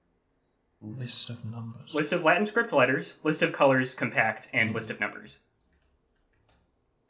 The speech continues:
Speaker 1: But not list of numbers compact.
Speaker 2: Uh, no, just the normal list of numbers article. Uh, there are actually several list of colors articles, and the main one is just a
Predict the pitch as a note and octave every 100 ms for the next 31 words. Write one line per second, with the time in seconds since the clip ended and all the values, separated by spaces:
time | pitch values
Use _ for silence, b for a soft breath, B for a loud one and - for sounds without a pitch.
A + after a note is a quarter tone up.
0 | _ F#2+ G#2 G#2+ A2 G#2+ - F2+ G2 F2+
1 | E2+ - F2+ - D#2+ - - - B2+ B2+
2 | G#2+ A2+ C3+ B2+ A#2 A#2 A2+ A2 G#2+ -
3 | A#2+ G#2+ G#2+ G#2+ G#2+ - A#2+ - - -
4 | - C#3 D#3 F3 G#3 G3+ F3+ - B2+ C#3
5 | C3+ C3 C#3 - A#2+ C3+ C#3+ C#3+ D3 D#3+
6 | D3 B2 A#2+ A#2+ A#2 A2+ G#2+ A2+ A2 -
7 | A2+ A2+ G#2+